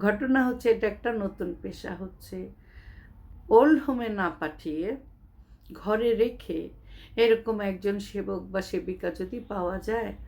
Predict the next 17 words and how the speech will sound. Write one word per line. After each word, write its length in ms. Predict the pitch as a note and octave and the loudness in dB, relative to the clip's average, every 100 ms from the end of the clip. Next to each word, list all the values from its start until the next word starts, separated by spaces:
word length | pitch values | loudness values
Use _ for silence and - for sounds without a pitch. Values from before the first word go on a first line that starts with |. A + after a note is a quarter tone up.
| - - - - - - - - - - - - | -18 -18 -18 -18 -20 -20 -20 -20 -18 -18 -16 -4
মন্দ 220 | G3 A3+ A#3+ C#4 | -2 0 0 0
কি 100 | - | 0
বলো 280 | C4 B3+ A#3+ A#3+ | 0 0 -2 -4
তো? 60 | C#4+ D4 | -4 -4
একটু 180 | - C4 - - - - - F3 | -2 -4 -4 -10 -20 -20 -16 -6
দৃষ্টিভঙ্গিটা 840 | F#3+ G#3 - G3+ F#3 A3 B3 A#3 A#3 G#3+ | -4 -4 -6 -6 -2 -2 -2 2 4 4
উদার 240 | G#3 G#3 G3+ | 2 0 0
করে 240 | A#3 A#3 G#3 D#3+ - - - - | -2 2 0 -2 -8 -20 -20 -8
চিন্তা 320 | G#3+ G3 F#3 F#3+ | -4 -2 -2 -2
করে 160 | A3+ A3+ G3 | 0 0 0
বলো 200 | F#3+ F#3 G3 | 0 -2 -4
দেখি, 220 | G#3 G3+ G#3 | -8 -8 -6
তাহলে 220 | G#3 G#3 G#3+ | -6 -4 -6
কেমন 280 | G#3 G3 G3+ G3+ F#3 | -6 -6 -4 -4 -4
হয়? 200 | F#3+ G#3 - - - - - | -8 -12 -18 -20 -20 -6 2
আমাদের 280 | A#3 A#3 A3+ | 2 6 4
অ্যাপার্টমেন্টে 720 | G#3 - G3+ - G#3+ G3+ G3+ | 4 0 -6 -6 -8 -6 -2